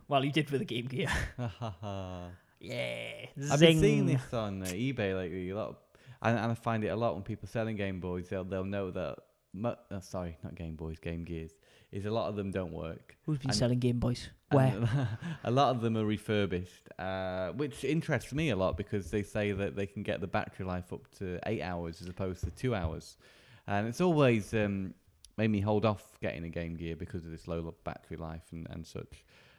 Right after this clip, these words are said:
Speaker 2: Uh, so looking at the prices of refurbished ones, I may be willing to, to splash out on a Game Gear at some point.
Speaker 1: Really? You
Speaker 2: Yeah.
Speaker 1: think you're gonna get one?
Speaker 2: I might do.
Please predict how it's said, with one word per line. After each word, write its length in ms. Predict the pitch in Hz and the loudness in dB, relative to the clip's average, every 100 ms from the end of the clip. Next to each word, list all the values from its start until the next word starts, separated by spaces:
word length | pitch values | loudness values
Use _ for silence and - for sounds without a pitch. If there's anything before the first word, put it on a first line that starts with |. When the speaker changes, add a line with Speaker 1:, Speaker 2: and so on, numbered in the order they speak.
| - | -6
Speaker 2:
Uh, 360 | 98 95 98 98 | 2 4 4 2
so 420 | - - 165 165 - - | -4 0 2 2 -4 -12
looking 280 | 196 196 196 | -8 -6 -6
at 60 | 180 | -8
the 60 | 151 | -8
prices 400 | 175 160 - 160 | -4 -4 -4 -10
of 60 | |
refurbished 520 | 151 - 160 147 151 - | -10 -4 -2 -2 -4 -4
ones, 300 | 151 147 - | -4 -4 -6
I 120 | - | -4
may 320 | 147 165 170 | -2 -2 0
be 160 | 160 156 | 2 2
willing 340 | 139 131 120 110 - | 2 2 0 -4 -8
to, 280 | 104 101 - - - _ | -8 -8 -10 -14 -20 _
to 100 | 95 | -16
splash 380 | 92 - 95 - | -16 -10 -10 -6
out 180 | 87 85 | -8 -6
on 100 | 87 | -8
a 40 | 85 | -8
Game 260 | 85 82 | -8 -8
Gear 240 | 80 82 82 - | -8 -10 -10 -14
at 100 | - | -20
some 160 | - 87 | -14 -8
point. 140 | 214 | -4
Speaker 1:
Really? 340 | 349 143 131 127 | 0 0 0 -4
You 80 | 160 | -6
Speaker 2:
Yeah. 60 | 220 | -4
Speaker 1:
think 140 | 202 | -2
you're 160 | 196 208 | 0 0
gonna 80 | 220 | 0
get 180 | 233 | -2
one? 260 | 139 127 123 - - | -2 -2 -4 -8 -10
Speaker 2:
I 60 | - | -2
might 300 | 190 170 107 | 2 4 2
do. 220 | 92 90 | 0 -2